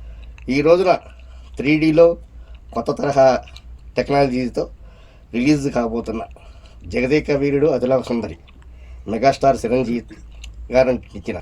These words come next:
వైజయంతి బ్యానర్లో సూపర్ హిట్, డూపర్ హిట్ అయిన సినిమాని మళ్ళీ రీ రిలీజ్ చేస్తున్నారని తెలిసి నాకు ఈ ప్రింట్ సప్లై చేసిన అప్పారావు గారు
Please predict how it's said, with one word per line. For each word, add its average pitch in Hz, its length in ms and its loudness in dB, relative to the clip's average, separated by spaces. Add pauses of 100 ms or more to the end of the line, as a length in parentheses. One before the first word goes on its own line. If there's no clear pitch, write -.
వైజయంతి 139 440 0
బ్యానర్లో 127 600 -2 (600)
సూపర్ 143 240 -2
హిట్, 123 220 -2
డూపర్ 131 240 -2
హిట్ 123 180 -6
అయిన 127 240 4 (420)
సినిమాని 143 320 -2
మళ్ళీ 135 300 2
రీ 131 140 -2
రిలీజ్ 127 360 -6
చేస్తున్నారని 120 560 -4 (840)
తెలిసి 147 400 -2
నాకు 139 340 4 (720)
ఈ 131 120 -2
ప్రింట్ 143 260 -6
సప్లై 139 340 -2
చేసిన 135 260 0
అప్పారావు 131 420 2
గారు 123 320 -4